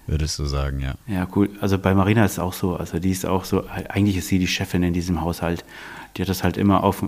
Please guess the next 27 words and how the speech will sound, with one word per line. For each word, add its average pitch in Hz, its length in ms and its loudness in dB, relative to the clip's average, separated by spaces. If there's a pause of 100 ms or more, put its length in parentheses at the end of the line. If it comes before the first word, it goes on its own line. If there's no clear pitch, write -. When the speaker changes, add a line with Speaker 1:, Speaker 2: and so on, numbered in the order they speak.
(120)
Speaker 2:
die 98 60 4
hat 90 60 2
das 95 100 -6
halt 92 180 0 (260)
voll 104 240 2
auf 104 120 0
dem 101 80 0
Plan, 107 400 2 (1000)
was, 92 300 0
ähm, 87 520 0 (320)
was 95 200 0
gerade 87 260 4
ansteht. 120 640 0 (580)
Macht - 300 -2
in 101 160 2
ihrem 98 200 4
eigenen 101 300 2
Job, 104 200 2
ist 101 140 -4
sie 110 220 2 (160)
richtig 104 340 -4
dick 107 140 2
im 104 160 4
Business. 113 460 2 (1080)
Muss 104 360 4
sich 101 180 0
um 92 420 2